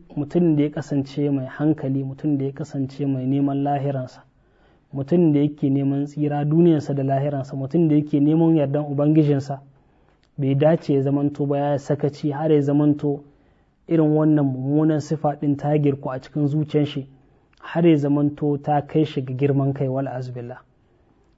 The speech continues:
Mun san cewa cikin darussan da suka gabata mun yi bayani kan girman kai da kuma tinkaho, inda mun ambaci riwayoyi daga cikinsu akwai riwaya da ta nuna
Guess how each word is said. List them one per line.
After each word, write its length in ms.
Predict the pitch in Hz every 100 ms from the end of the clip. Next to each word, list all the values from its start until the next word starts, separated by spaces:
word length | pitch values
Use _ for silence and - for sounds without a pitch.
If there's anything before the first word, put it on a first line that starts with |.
| -
Mun 120 | 151
san 220 | 156 160 160
cewa 280 | 160 147 139
cikin 260 | - 160
darussan 320 | 160 160 160
da 60 | 139
suka 200 | 135 139
gabata 500 | 139 147 147 147 135 - _ _
mun 120 | 151 156
yi 60 |
bayani 400 | 151 143 147 139
kan 220 | 131 139 135
girman 380 | 143 147 147
kai 180 | 147 147
da 120 | 131
kuma 200 | 127 139 135
tinkaho, 520 | 135 131 135 135 135 _ _ _ _ _ _
inda 200 | 156 147
mun 140 | 147 151
ambaci 340 | 143 135 151
riwayoyi 360 | 147 151 151 156
daga 220 | 147 135
cikinsu 320 | 127 - 165 -
akwai 300 | - 170 165
riwaya 240 | 156 151
da 100 | 143
ta 120 | 139
nuna 340 | 151 160 147